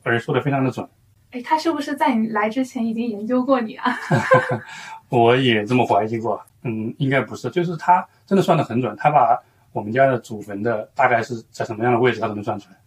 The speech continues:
Speaker 1: 他说我爷爷应该是葬在一个，就是上面是一个山，然后下面是有一条小河的，我都不知道。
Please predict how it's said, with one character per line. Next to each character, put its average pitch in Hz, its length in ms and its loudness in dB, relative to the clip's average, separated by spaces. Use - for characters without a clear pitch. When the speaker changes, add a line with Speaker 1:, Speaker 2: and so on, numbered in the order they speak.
Speaker 1:
他 139 140 2
说 135 260 2
我 113 160 -2
爷 104 280 -4
爷 113 200 0
应 117 80 -6
该 131 80 -2
是 131 140 -4
葬 123 180 2
在 113 140 -4
一 104 180 -10
个， 107 240 -4
就 123 80 -8
是 120 80 -2
上 151 260 0
面 135 120 0
是 139 120 -6
一 120 60 -4
个 123 80 -2
山， 131 240 0
然 117 80 2
后 117 60 2
下 131 160 0
面 123 120 0
是 135 160 -6
有 104 120 -6
一 104 40 -12
条 110 120 -2
小 104 180 -4
河 95 180 -12
的， 107 160 -6
我 - 80 -14
都 120 80 -2
不 127 80 -4
知 123 100 -6
道。 123 240 4